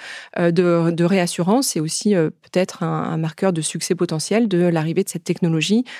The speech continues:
dans l'organisation. Donc ça nous a mis aussi en confiance pour déployer cette technologie. Et, euh, justement, je pense qu'il faut parler aussi de confiance quand on parle d'I A générative, parce que, euh, il y a en effet, euh, euh, beaucoup de choses qui sont inconnues,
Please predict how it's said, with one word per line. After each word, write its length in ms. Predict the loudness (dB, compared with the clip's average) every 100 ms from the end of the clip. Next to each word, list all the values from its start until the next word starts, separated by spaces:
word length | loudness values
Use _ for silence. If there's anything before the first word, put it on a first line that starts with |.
| -6
dans 140 | 2 2
l'organisation. 580 | 4 4 2 2 -4 -6
Donc 160 | -2
ça 100 | 2
nous 160 | 4 4
a 60 |
mis 160 | 4 4
aussi 220 | 0 2
en 100 | 2
confiance 480 | 2 0 0 -2 -2
pour 200 | -4 -4
déployer 640 | 2 0 2 0 0 -2 -4
cette 180 | -8 -6
technologie. 560 | -2 0 0 0 -4 -6 -14 -12 -14 -2
Et, 200 | 2 4
euh, 80 | 2
justement, 560 | 0 0 2 4 4 2
je 100 | 0
pense 220 | -2 -2
qu'il 120 | -4
faut 140 | -2
parler 260 | 0 2 2
aussi 280 | 2 0 -2
de 100 | -2
confiance 640 | -4 -2 -2 0 -2 0
quand 200 | -2 -2
on 60 | 0
parle 220 | 2 2
d'I 180 | 2 2
A 80 |
générative, 680 | 2 0 0 -2 -2 -2 -2 -6 -12 -14 -14 -4
parce 340 | -2 0 -2
que, 420 | -2 2 2 2 0
euh, 640 | 0 2 2 2 2 0 0 -4 -6
il 80 | -2
y 80 | 2
a 160 | 4
en 100 | 4
effet, 380 | 2 2 2 4
euh, 160 | 2 0 -8 -12 -6
euh, 80 | -2
beaucoup 240 | 0 -2
de 40 |
choses 160 | 0 -2
qui 120 | -2
sont 80 | -2 -2 0
inconnues, 500 | 2 2 2 2 2